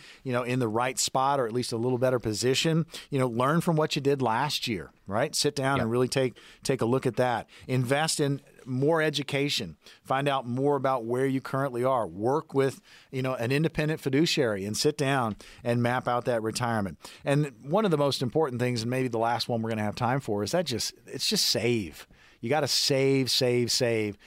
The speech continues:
Speaker 1: uh, as you get closer to retirement. Really, from the beginning of work, you need to be putting money away.
Speaker 2: Yeah, yeah. And, and that's in two ways, right? Save, meaning, uh, it, add more money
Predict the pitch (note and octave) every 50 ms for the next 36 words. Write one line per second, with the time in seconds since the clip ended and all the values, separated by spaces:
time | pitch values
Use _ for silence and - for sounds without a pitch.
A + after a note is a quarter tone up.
0 | - - - - - A2+ A2 A2 G#2+ A2 A#2 A#2 G#2+ - A#2 A2 G#2 A#2+ A2+ -
1 | - - C3+ C#3 C3 - D3+ D3 C3+ C3+ - C#3+ C3+ C3+ C3+ C3+ B2 C#3+ G3 G#3
2 | F3 - - - - - _ - D#3 D3 C3+ B2 A#2+ B2+ B2 D#3 F3 F#3 F#3 E3
3 | C3+ B2+ A2 G#2+ B2 D3 D3 A#2+ A2+ C3+ - - - - - _ _ _ - -
4 | - - C3 C#3 D3 C#3 B2+ B2+ A#2+ - C#3 A2+ G2 G#2 G#2+ G2+ F#2+ D#2+ D#2 E2
5 | D#2+ D#2 - - _ _ _ _ _ _ _ _ - - G2 F2 - - - -
6 | G2 F2+ - - - G#2+ G#2+ - A2+ A2+ A2+ A#2 A#2 - - - - - A#2 G2
7 | F#2 - - D#3 D#3+ C3 A#2 D3+ C#3 F#2 D#2+ - - E2+ F2+ G2 F#2+ - - -
8 | - - C3 A#2+ B2+ C#3 D3 C#3+ C3+ - - - - - - - - - - A2+
9 | A#2 A2+ G#2+ G2+ G2 G2 - G#2 F#2+ - - _ - - A2+ G2+ - _ - -
10 | A2+ A#2 B2 C3+ C3 A#2 A#2 A#2+ C3 B2+ A#2+ A2+ A2 A2 A2 A2+ A#2+ C3 B2